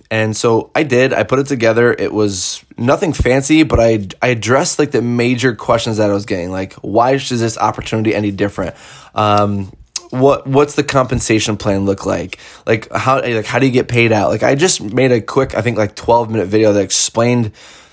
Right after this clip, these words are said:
the, the thing, but I was also overcoming objections inside of the, like, I was doing a lot of things all at once. It was actually a good video. I had, like,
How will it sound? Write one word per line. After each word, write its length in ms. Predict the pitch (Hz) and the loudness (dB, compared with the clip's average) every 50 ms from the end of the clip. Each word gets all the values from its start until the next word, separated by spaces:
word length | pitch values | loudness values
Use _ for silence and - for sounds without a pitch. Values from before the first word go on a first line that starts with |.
| _ _ | _ _
the, 200 | - - - - - _ _ _ | -2 -2 -2 -2 -8 _ _ _
the 120 | - 113 104 | -4 -4 -2
thing, 280 | - - 131 147 151 | 0 2 2 2 4
but 100 | 131 123 | 4 4
I 40 | 117 | 4
was 120 | 117 113 120 | 4 2 2
also 360 | - 131 147 143 - 139 - | 2 2 2 2 2 0 0
overcoming 520 | - 120 117 120 117 - - 110 104 104 98 | 0 0 0 0 0 0 0 -2 0 0 -2
objections 540 | 92 98 104 151 165 160 - 156 143 139 | -2 0 0 0 0 0 -2 -2 0 0
inside 320 | 139 139 135 - 143 135 135 | 0 0 0 2 2 2 2
of 80 | 135 | 2
the, 200 | 135 123 123 - - | 0 -2 -4 -4 -2
like, 160 | 113 110 - | -4 -2 2
I 60 | 117 120 | 2 2
was 120 | 123 117 | 2 2
doing 340 | 117 170 175 156 135 - - - | 2 2 2 2 0 0 -2 -2
a 60 | 104 | 0
lot 220 | 113 120 120 117 117 | 2 4 4 2 0
of 60 | 110 | 0
things 220 | - 117 117 110 | -2 -2 0 2
all 140 | 107 95 98 | 2 4 4
at 60 | 98 | 4
once. 200 | 107 113 113 - | 2 2 0 0
It 60 | - | 0
was 80 | 160 185 | 2 2
actually 240 | 202 196 - 175 147 | 2 2 2 -2 -2
a 20 | |
good 180 | 131 131 120 110 | 0 0 0 2
video. 220 | 107 107 107 110 | 2 2 4 4
I 40 | 107 | 4
had, 120 | 120 123 | 2 2
like, 300 | 131 120 104 92 - _ | 2 2 0 -2 -6 _